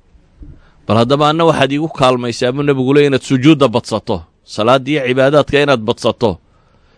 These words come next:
jannada inaad rafiiqa kula noqotaa, meel soko maahee. Hadduu hankaagu halkaa joogo, halkaa wixii lagu gaari lahaa, adna badsa," buu Nabigu tilmaamaya, alayhi salaatu wasalaam. Idan, saxaabadu waxay ahaayeen dad han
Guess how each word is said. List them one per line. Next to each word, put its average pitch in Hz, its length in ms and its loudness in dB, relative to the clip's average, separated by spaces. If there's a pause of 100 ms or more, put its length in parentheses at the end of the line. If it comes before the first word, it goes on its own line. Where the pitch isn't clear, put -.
(160)
jannada 143 400 2
inaad 135 160 0
rafiiqa 127 480 0
kula 139 220 6
noqotaa, 120 440 0
meel 139 220 2
soko 139 340 0
maahee. 131 540 0 (420)
Hadduu 135 220 0
hankaagu 151 520 4
halkaa 165 440 6
joogo, 113 560 2 (680)
halkaa 165 440 2
wixii 160 220 0
lagu 156 260 2
gaari 156 380 8
lahaa, 107 360 2 (800)
adna 127 240 0
badsa," 143 320 -2
buu 139 140 -2
Nabigu 123 260 0
tilmaamaya, 113 540 2
alayhi 104 180 2
salaatu 95 320 -4
wasalaam. 73 340 -10 (840)
Idan, 180 220 0
saxaabadu 170 500 -2
waxay 156 240 -2
ahaayeen 139 460 -2
dad 156 180 2
han 147 320 0